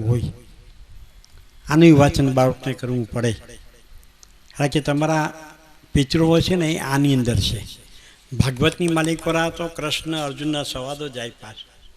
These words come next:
અને કૃષ્ણ, કૃષ્ણ અને અર્જુનના સંવાદોની માલિકોરા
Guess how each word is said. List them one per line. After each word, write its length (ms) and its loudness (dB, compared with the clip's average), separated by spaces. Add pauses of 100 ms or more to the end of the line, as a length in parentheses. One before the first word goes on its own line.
(580)
અને 200 -16
કૃષ્ણ, 600 -2 (460)
કૃષ્ણ 380 -4
અને 180 -4
અર્જુનના 480 -6
સંવાદોની 600 -8
માલિકોરા 520 -10